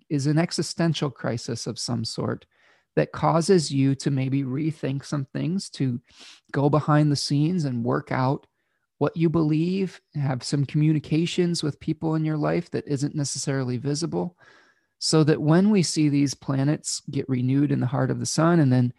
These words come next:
make their, their evening rise, okay, Mercury is gonna make its evening rise somewhere, no, I don't know, probably around here, around beginning of May. Okay, it's gonna separate.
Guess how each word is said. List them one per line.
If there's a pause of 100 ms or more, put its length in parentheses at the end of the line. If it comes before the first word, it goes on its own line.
(240)
make
their, (260)
their
evening
rise, (480)
okay,
Mercury
is
gonna
make
its (120)
evening
rise
somewhere, (840)
no,
I
don't
know,
probably
around
here, (580)
around (300)
beginning
of (480)
May. (1000)
Okay,
it's
gonna
separate.